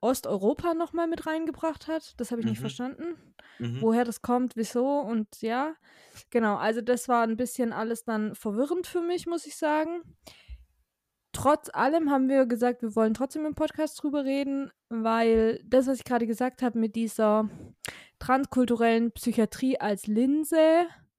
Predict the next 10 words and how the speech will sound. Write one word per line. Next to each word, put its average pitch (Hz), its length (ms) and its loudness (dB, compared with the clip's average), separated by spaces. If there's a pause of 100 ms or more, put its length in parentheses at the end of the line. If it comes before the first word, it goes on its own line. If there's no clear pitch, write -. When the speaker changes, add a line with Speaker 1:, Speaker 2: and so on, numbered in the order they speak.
(560)
Speaker 1:
ist 285 260 4
ja 277 140 6
ein 262 100 2
super 240 240 -2
spannender 220 480 0
Ansatz. 180 600 -6 (160)
Speaker 2:
Ja. - 160 -8 (1400)
Genau, 117 240 0
und 120 300 -8
auch, 113 260 -8